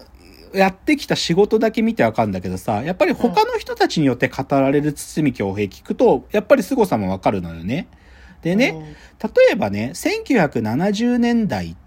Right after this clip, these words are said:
Speaker 1: て、例えばフォークソングっていう潮流が一つあったし、
Speaker 2: うん。
Speaker 1: あと他にもじゃあユーミンだとか、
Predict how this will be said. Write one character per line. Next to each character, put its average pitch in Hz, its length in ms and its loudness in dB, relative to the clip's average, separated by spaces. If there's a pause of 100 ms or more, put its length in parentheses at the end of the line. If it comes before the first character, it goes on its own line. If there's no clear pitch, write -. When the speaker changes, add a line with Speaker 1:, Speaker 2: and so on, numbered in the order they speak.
(100)
Speaker 1:
て、 107 360 0 (960)
例 226 160 -2
え 349 40 0
ば 262 140 0 (180)
フ 330 300 4
ォ 359 40 0
ー 349 60 -8
ク - 80 -10
ソ 370 240 2
ン 302 100 4
グ 147 100 0
っ - 20 -2
て - 240 -6
い 98 140 -2
う 95 80 -2
潮 120 280 0
流 113 200 2
が 110 100 2
一 110 200 -4
つ - 120 -8
あ 92 40 -2
っ 92 80 -10
た 92 140 -8
し、 139 400 0 (680)
Speaker 2:
う 185 40 -10
ん。 165 120 -6
Speaker 1:
あ 247 40 -6
と 165 140 2
他 214 200 4
に 240 60 2
も 202 80 2
じ 175 60 4
ゃ 160 40 8
あ - 20 4
ユ 254 340 4
ー - 20 2
ミ 180 160 2
ン 120 100 2
だ 107 140 -4
と 95 140 -6
か、 135 520 2